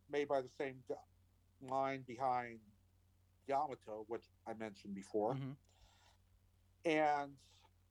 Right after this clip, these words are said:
Speaker 1: I looked into that because it was an intriguing idea, but I realized Harlock,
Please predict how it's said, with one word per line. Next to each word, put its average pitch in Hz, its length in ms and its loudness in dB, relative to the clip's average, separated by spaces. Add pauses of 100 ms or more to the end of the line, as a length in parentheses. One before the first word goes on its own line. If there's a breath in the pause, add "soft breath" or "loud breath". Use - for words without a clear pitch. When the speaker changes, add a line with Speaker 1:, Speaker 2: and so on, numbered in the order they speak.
Speaker 1:
I 165 60 -2
looked 196 320 -4
into 180 360 -8
that 120 360 0 (120)
because 143 380 -6
it 156 80 -4
was 165 220 -4
an 156 120 -4
intriguing 190 560 -6
idea, 127 520 -2 (200)
but 117 240 -2 (140)
I 143 140 -2
realized 143 760 0 (1700)
Harlock, 147 520 4